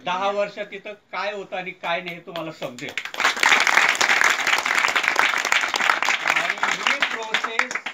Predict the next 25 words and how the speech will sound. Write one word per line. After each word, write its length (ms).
संतोष 520
चव्हाण 320
सरांकडनं 680
चालू 220
आहे, 160
ही 80
सुरुवात 420
आहे. 60
पण 100
हे 120
कधी 320
घडेल? 400
समजा 260
हे 100
पुढच्या 360
वर्षी 220
येतील, 200
आता 200
येथे 260
वीस 300
मुलं 220
का 100
एकोणीस 420
मुलं 200
आहेत, 160